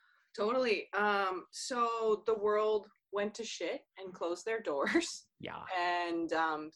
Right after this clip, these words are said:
Speaker 1: theaters were closing. All my colleagues were losing their gigs. I was losing my gigs. And instead of getting really upset and depressed,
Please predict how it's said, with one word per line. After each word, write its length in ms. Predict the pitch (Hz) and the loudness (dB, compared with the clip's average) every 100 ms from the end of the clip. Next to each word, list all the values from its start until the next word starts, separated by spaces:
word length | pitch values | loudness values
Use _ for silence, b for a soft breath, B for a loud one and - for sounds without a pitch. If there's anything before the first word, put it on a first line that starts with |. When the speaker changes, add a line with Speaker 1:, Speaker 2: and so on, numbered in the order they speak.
| - | -2
Speaker 1:
theaters 340 | 208 190 190 | 2 2 0
were 100 | 190 | -4
closing. 640 | - 185 170 175 165 165 156 | 0 2 2 -2 -10 -10 -8
All 180 | 151 165 | -4 -2
my 180 | 170 160 | -2 -4
colleagues 420 | 165 160 165 165 | -4 -2 -2 -4
were 80 | 160 | -6
losing 260 | 151 147 143 | -6 -6 -8
their 140 | 143 165 | -6 -4
gigs. 300 | 175 175 151 | -2 -2 0
I 140 | 131 170 | 2 2
was 160 | 185 | 0
losing 300 | 170 175 175 | -2 -2 -2
my 140 | 170 160 | -6 -4
gigs. 600 | 156 156 151 151 - - _ _ _ _ | 0 0 0 -4 -14 -20 _ _ _ _
And 100 | - | -2
instead 280 | 190 196 202 | -2 2 2
of 140 | 196 185 | 4 2
getting 360 | 180 170 160 - - 165 | 0 0 -2 -8 -12 -4
really 420 | 170 175 170 165 | 0 2 2 0
upset 500 | - - - 160 170 | -2 -6 -4 -2 -2
and 100 | 160 | -2
depressed, 800 | 151 - 147 139 220 - - - | -6 -4 -2 0 -2 -8 -16 -18